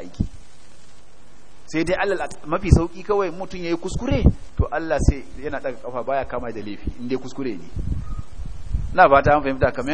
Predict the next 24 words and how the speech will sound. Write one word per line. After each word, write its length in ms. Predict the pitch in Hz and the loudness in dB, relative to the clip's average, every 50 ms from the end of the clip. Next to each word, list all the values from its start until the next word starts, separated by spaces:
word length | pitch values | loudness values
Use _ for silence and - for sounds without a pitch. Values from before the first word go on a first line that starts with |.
| 160 | 0
yadda 140 | 156 151 139 | 2 2 2
Allah 220 | 143 151 147 139 135 | 2 2 0 0 0
ma 100 | 135 139 | 0 -2
da 100 | 139 135 | -2 -2
kansa 260 | 127 139 135 127 123 | -2 -2 -2 -4 -4
ya 80 | 123 123 | -6 -4
faɗa, 360 | 123 120 - 117 117 113 113 - - - - - | -4 -2 -2 0 0 -2 -2 -4 -8 -10 -10 -8
yake 160 | - - 139 131 | -6 -4 -4 -2
cewa, 140 | - 127 127 | 0 2 4
"Rabbana 360 | 135 135 131 135 127 127 127 127 | 4 2 2 2 0 0 0 2
la 140 | 131 131 127 | 2 2 2
tu'akhizna 540 | 131 123 113 113 117 131 131 131 131 127 117 | 2 0 0 0 0 -2 -2 -2 -2 -2 -2
in 140 | 139 135 127 | -2 -2 -4
nasina 480 | 120 - 123 131 135 143 147 156 147 151 - - - - - - - - - | -4 -2 -2 -2 0 0 0 0 -2 -6 -8 -8 -8 -8 -8 -8 -4 4 8
aw 160 | 165 180 202 | 8 8 8
akhtana." 600 | 190 170 143 - - 151 143 139 131 113 110 104 98 - - - - - - | 8 4 2 2 0 0 0 0 0 0 -2 -2 -2 -4 -4 -6 -6 -6 -6
Kuma 220 | - 147 160 175 170 | -4 0 4 4 4
hadisi 320 | 160 139 151 160 - 165 | 4 4 2 2 2 4
ya 80 | 156 151 | 4 2
tabbata 340 | 156 135 - 151 151 160 | 2 2 2 2 2 2
a 60 | 135 120 | 4 4
cikin 180 | - - 143 143 | 4 4 4 0
Muslim 320 | 147 147 - 156 143 120 - - - - | -6 -4 -4 -4 -2 -4 -4 -4 -6 -8
daga 240 | - 120 110 123 120 | -8 -6 -4 -4 -4